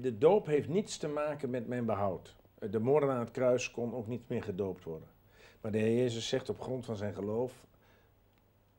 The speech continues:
zult gij heden met mij in het paradijs zijn."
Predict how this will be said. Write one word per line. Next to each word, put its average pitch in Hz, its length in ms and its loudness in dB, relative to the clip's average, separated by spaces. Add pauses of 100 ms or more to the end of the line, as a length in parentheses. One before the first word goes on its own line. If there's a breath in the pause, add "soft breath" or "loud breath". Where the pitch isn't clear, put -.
(120)
zult 123 300 -2
gij 117 160 -2
heden 120 420 2
met 110 180 -6
mij 110 260 -2
in 110 160 -6
het 98 140 -10
paradijs 95 520 -4
zijn." - 140 -18